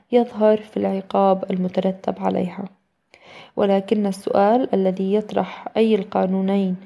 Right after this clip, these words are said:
يطبق على الرشوة في التشريع السوري. في الواقع تحكم ذلك المادة ثمانية وعشرون فقرة ب من قانون العقوبات الاقتصادية،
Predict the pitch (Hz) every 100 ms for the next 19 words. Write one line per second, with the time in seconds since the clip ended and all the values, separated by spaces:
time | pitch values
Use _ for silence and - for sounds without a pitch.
0 | - - - 214 214 214 190 196 196 196
1 | 190 185 202 - 208 196 196 196 - 185
2 | - 202 196 185 - - - 185 - _
3 | _ _ _ _ _ _ _ _ - -
4 | 226 247 254 262 254 247 240 - 214 196
5 | 202 214 214 - 202 196 202 196 190 196
6 | 196 196 190 185 190 - - 208 202 196
7 | 202 196 196 190 196 185 - _ - -
8 | - 214 208 - 202 196 214 208 190 190
9 | 196 196 208 208 208 - - - 202 190
10 | 208 220 240